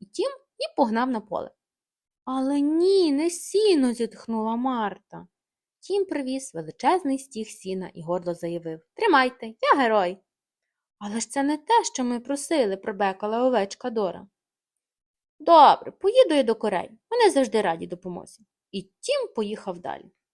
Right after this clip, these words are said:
Біля курника Пеструшка саме пояснював: «Нам треба зручний спуск і гнізд». «Спуск? О, я вас зрозумів, терміново збудую вам ставок».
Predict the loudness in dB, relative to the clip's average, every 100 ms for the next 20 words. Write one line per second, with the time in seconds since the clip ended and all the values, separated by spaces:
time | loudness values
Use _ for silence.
0 | _ _ _ _ -12 -8 -8 -8 -8 -6
1 | -2 -2 -4 -6 -8 -6 -12 -10 -8 -8
2 | -8 -8 -8 -12 -18 -20 _ -20 _ -4
3 | -2 -2 -2 -2 -2 -4 -8 -14 -12 -8
4 | -8 -10 -4 2 2 2 -6 -6 -6 -4
5 | -4 -2 0 -2 -4 _ _ _ 4 6
6 | 6 0 4 4 6 6 8 8 4 4
7 | 2 0 _ 4 6 6 4 0 -2 4
8 | 4 4 -2 -4 -2 -4 -6